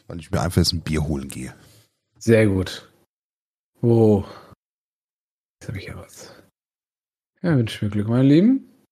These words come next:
Speaker 2: Oh, wir haben die gleiche Hand, aber ich hab eins Judith und die sechs. Ja, wer fünf oder sechs trifft, gewinnt hier. Ne? Ja. Oh, Habibi hat auf den Turn nochmal gefeuert. Ah, schade.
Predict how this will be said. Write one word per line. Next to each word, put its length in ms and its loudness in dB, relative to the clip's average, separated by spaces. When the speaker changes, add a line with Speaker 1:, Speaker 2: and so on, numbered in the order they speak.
Speaker 2:
Oh, 120 0
wir 60 2
haben 80 0
die 80 2
gleiche 580 -2
Hand, 260 2
aber 180 4
ich 100 -2
hab 120 -2
eins 320 2
Judith 220 2
und 180 2
die 100 0
sechs. 460 -4
Ja, 80 0
wer 140 2
fünf 240 -2
oder 140 6
sechs 220 2
trifft, 260 -2
gewinnt 300 2
hier. 400 -2
Ne? 240 -2
Ja. 80 -4
Oh, 120 0
Habibi 320 8
hat 120 6
auf 80 4
den 140 0
Turn 180 2
nochmal 220 2
gefeuert. 640 0
Ah, 440 -2
schade. 560 -4